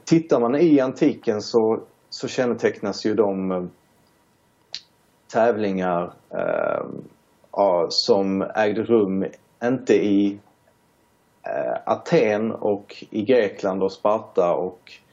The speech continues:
i Olympia, eh, utan i Rom, så präglas de av någonting delvis annat än, än, än det vi ser i, i de olympiska spelen.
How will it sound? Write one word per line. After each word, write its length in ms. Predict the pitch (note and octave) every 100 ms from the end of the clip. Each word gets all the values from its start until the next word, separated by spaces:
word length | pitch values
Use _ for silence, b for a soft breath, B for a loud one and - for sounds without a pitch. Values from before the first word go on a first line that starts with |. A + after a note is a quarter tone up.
| b _ -
i 240 | F#2 E2+
Olympia, 640 | F2 G#2 G#2+ F#2+ E2+ E2+ F#2 b b b b b _ _
eh, 160 | F2+ F2+
utan 420 | - G#2 F#2+ F#2
i 160 | - G2
Rom, 420 | A#2+ G2 F#2+ G2 -
så 360 | - - A2+ G2+
präglas 440 | - A2+ A2 G#2
de 340 | - A2+ G2+ F#2+ -
av 180 | G#2+ G#2
någonting 560 | G#2+ G2+ G#2 G2+ G2 - _ _
delvis 500 | F#2+ A2+ B2 A2 -
annat 420 | A#2 C3 G2 -
än, 220 | G2+ F#2 -
än, 180 | G2+
än 180 | G2 G#2
det 100 | G#2+
vi 100 | G2+
ser 320 | G2 G2+ F2 F2
i, 280 | F2 F2 F2+
i 100 | G2+
de 180 | F#2 F#2
olympiska 480 | G2 F#2+ E2+ - F2
spelen. 340 | - F2 D#2+